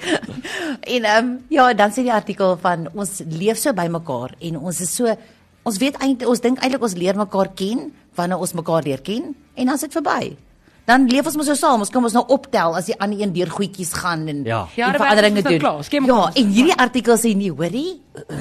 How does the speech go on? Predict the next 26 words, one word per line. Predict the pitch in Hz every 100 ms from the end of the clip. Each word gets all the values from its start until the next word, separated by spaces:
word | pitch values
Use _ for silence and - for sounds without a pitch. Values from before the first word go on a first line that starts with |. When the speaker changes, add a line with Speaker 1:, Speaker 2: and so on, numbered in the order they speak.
| -
Speaker 1:
ons, | 240 240 - - -
ons, | 190 - 190 185 - 185 -
ons | 160
gaan | 202 180
weer | 165
'n |
bietjie | 165 160
van | 160
'n | 147
stoktyd | - 113 - 123 -
doen. | 113 117 _ _ -
Speaker 2:
Dis | 113
lekker. | 117 117 - 85 _ _ - 196
Speaker 1:
Dit | - 285
is | 294
verskriklik | 311 285 - - 247 240 233
lekker | 156 139 143
en | 185
daar's | 220 -
sulke | 330 -
lekker | 370 254 294
maniere | 240 190 185 233
om | 247
dit | 208
te | 180
doen | 139 214 180